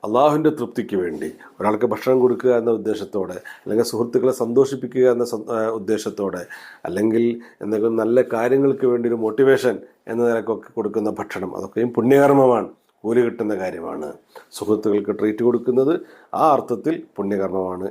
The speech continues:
എന്നർത്ഥം. അല്ലാഹു തആല ഇത്തരത്തിൽ നമ്മുടെ പ്രവർത്തനങ്ങളെല്ലാം അള്ളാഹുവിൻ്റെ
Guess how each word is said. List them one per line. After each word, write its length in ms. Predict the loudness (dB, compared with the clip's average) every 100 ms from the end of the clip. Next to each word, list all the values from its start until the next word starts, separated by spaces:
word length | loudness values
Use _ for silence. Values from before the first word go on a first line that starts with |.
| -6
എന്നർത്ഥം. 400 | -6 -6 -6 -10 -12 _ _ -6
അല്ലാഹു 280 | -2 -2 -2 0
തആല 200 | 0 -2 -4
ഇത്തരത്തിൽ 500 | -10 -4 -2 -2 -4 -8 -10 -20 -14 -4
നമ്മുടെ 220 | 2 2
പ്രവർത്തനങ്ങളെല്ലാം 840 | 2 0 0 0 2 0 0 0 -2 -12 -12
അള്ളാഹുവിൻ്റെ 480 | -2 2 2 0 -4